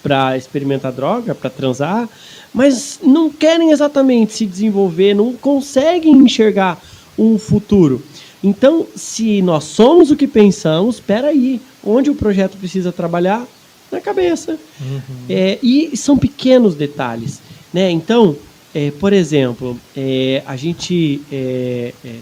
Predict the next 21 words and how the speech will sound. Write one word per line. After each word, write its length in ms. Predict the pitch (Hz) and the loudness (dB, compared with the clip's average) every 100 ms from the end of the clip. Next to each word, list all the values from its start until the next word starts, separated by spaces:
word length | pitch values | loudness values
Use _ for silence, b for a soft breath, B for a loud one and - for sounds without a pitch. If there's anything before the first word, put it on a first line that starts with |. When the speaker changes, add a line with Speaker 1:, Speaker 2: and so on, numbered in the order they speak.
| - | -12
Speaker 1:
tem 220 | 139 135 | -8 -8
as 180 | 123 117 | -8 -10
recreações, 920 | 117 131 135 113 - 170 185 143 123 - | -12 -10 -10 -10 -6 -2 0 0 -2 -8
né, 160 | 170 | -8
com 120 | 175 | -8
as 100 | 135 | -12
crianças, 600 | - 135 147 180 165 131 - B B B B | -10 -6 -2 -2 -2 -10 -18 B B B B
E 100 | 165 | -6
aí, 340 | 165 185 226 208 | -2 0 0 0
quando 260 | - 202 | -2 -4
você 240 | 180 165 160 | -4 -6 -6
dá 120 | 147 | -4
um 80 | 147 | -4
desenho 480 | 139 135 156 156 147 | -4 -4 -4 -4 -4
pra 100 | 139 | -8
criança, 500 | - 170 196 170 151 | -8 -4 -2 -4 -8
ela 100 | 151 | -14
tem 180 | 151 180 | -8 -10
a 60 | |
capacidade 640 | 175 170 170 160 175 180 165 | -8 -12 -12 -10 -10 -10 -10
de 340 | 196 214 214 | -4 -2 -4